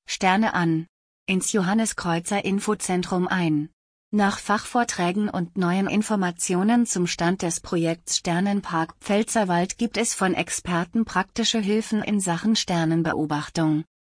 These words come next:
Eintritt frei. Die World Earth Hour ist eine weltweite Klima- und Umweltschutzaktion,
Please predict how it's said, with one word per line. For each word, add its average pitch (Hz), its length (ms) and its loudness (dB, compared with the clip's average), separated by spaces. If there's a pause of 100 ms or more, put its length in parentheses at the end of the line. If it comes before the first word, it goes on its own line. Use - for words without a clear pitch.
(200)
Eintritt 185 460 0
frei. 160 500 -4 (1700)
Die 190 140 2
World 185 320 0
Earth 165 320 -2
Hour 185 300 2
ist - 200 -2
eine 202 240 0
weltweite 185 600 0
Klima- 233 380 2
und 165 260 0
Umweltschutzaktion, 160 1400 -2